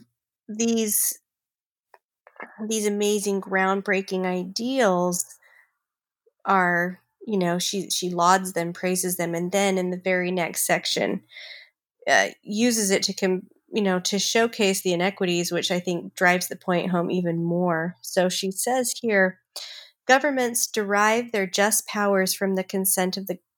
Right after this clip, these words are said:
governed, and the voice of the people is the voice of God. And the orator forgets that in the people's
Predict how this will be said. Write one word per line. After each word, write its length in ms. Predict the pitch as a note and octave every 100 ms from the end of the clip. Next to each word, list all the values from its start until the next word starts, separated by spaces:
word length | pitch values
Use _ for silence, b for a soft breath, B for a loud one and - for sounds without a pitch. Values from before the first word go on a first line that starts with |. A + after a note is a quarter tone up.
| -
governed, 600 | F#3+ F3+ E2+ D#2 - - - B B B B _ -
and 580 | A#3+ G3 F#3+ F#3+ A3+ A#3+ - _ _ _
the 100 | A3
voice 320 | G#3 B3 C4 C#4+
of 100 | C4
the 80 | A#3
people 400 | - B3+ A3+ G3
is 160 | F#3+
the 80 | F#3
voice 320 | F#3+ F3+ F#3
of 160 | G3+ F#3+
God. 420 | - - - - b b -
And 140 | A3+ A3
the 60 |
orator 720 | - B3+ C4 C4 A3 G#3 G#3+ G#3+
forgets 560 | - A3+ - B3+ D4 -
that 80 | B3
in 160 | A3+
the 60 | G3+
people's 520 | - C4 C4 D#4 D4+